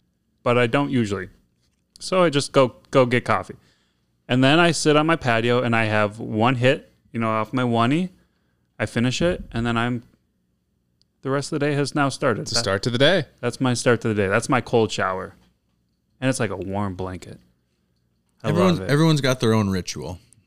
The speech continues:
Speaker 3: That, that way to start the day.
Speaker 1: Yeah.
Speaker 3: And it, it always kind of morphs and changes over time, but it's, it's gradual, and yeah, everyone, like, you have yours now.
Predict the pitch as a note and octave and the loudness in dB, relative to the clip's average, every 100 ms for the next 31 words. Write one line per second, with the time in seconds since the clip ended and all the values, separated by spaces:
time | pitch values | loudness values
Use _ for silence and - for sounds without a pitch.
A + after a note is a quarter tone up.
0 | _ - G#2 - G2+ G2+ G2+ A#2+ B2 A2+ | _ -10 -10 -10 -10 -8 -2 2 2 2
1 | G#2+ A2 G2+ - F#2 - - - _ _ | 0 -2 -4 -6 -12 -14 -18 -20 _ _
2 | _ _ G3+ - - _ _ _ _ A#2 | _ _ -8 -8 -12 _ _ _ _ -4
3 | A#2 B2 A#2+ B2+ C3 B2 A#2 A2 G#2 G2 | -2 0 2 4 2 0 -2 -2 0 0
4 | G2+ G#2+ - G#2+ - G2 G2+ G2 G2+ G2 | -2 -4 -6 -6 -4 -4 -4 -4 -4 -4
5 | G2 - F#2 A#2 G2 F#2+ F#2+ - - - | -4 -6 -6 -4 -6 -8 -10 -10 -10 -12
6 | _ _ _ _ _ G#2 - B2 A2+ G#2 | _ _ _ _ _ -12 -8 -4 -4 -2
7 | A2+ A#2+ D3+ A#2+ G#2+ A2 - _ _ _ | 0 0 2 0 -4 -8 -14 _ _ _
8 | _ _ _ C#3 D#3+ F2 G2 A2+ A#2+ A#2 | _ _ _ -18 -14 -10 -6 -4 -4 -6
9 | A2+ _ _ _ _ _ _ _ G#2 G2+ | -10 _ _ _ _ _ _ _ -10 -10
10 | F#2 E2+ E2+ F2 F#2 F#2+ G#2+ C#3 A#2 C#2+ | -14 -16 -14 -12 -10 -8 -8 -8 -10 -14
11 | E2+ | -14